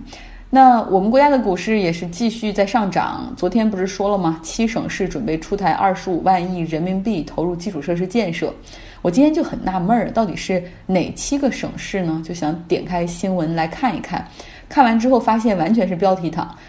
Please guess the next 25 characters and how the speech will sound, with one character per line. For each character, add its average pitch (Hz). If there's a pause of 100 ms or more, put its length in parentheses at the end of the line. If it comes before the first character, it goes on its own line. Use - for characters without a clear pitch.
(120)
很 190
多 269
的 214
省 -
市 -
的 180
计 226
划 -
根 226
本 175 (100)
并 208
不 156
是 175
为 185
了 156
应 175
对 170 (320)
coronavirus， 180
而 175
是 175
在 175 (400)
春 220
节 190
之 185
前， 170